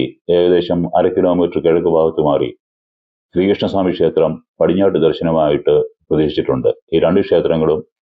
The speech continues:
ആനടി കരക്കാരുടെ വകയാണ്. വളരെ ഭംഗിയായിട്ട് ഈ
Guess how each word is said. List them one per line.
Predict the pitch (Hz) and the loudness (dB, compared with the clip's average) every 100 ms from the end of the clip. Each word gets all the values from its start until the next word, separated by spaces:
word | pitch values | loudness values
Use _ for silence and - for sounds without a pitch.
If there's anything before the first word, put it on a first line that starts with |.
| _ - | _ -4
ആനടി | 78 90 92 - | 0 0 0 0
കരക്കാരുടെ | 78 78 82 78 76 | 0 2 2 4 4
വകയാണ്. | 76 65 67 69 _ _ _ _ - | 2 0 -2 -10 _ _ _ _ -2
വളരെ | 85 101 98 | 0 2 0
ഭംഗിയായിട്ട് | 85 80 78 76 82 107 - _ _ _ | 0 2 2 0 0 0 -2 _ _ _
ഈ | - | -4